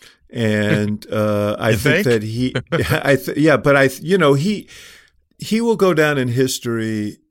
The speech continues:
Speaker 1: as one of the most diabolically as-, adroit kind of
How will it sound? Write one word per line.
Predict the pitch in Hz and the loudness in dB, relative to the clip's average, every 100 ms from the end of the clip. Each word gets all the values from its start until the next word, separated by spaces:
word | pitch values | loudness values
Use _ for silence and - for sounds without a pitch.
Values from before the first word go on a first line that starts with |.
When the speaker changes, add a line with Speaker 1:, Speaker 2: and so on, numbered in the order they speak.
| _ - | _ -6
Speaker 1:
as | 113 110 107 - | -4 -4 -6 -6
one | 123 123 | -6 -4
of | |
the | 113 | -4
most | 110 107 - | -6 -8 -8
diabolically | - 123 127 113 117 117 113 110 107 107 104 101 - | -4 -2 -2 -4 -4 -4 -4 -6 -8 -6 -6 -8 -6
as-, | 104 101 - - _ - | -8 -6 -10 -12 _ -6
adroit | 104 - 107 113 110 104 - _ _ _ _ _ _ | -6 -6 -6 -4 -4 -6 -12 _ _ _ _ _ _
kind | 120 110 | -8 -8
of | 98 - | -8 -12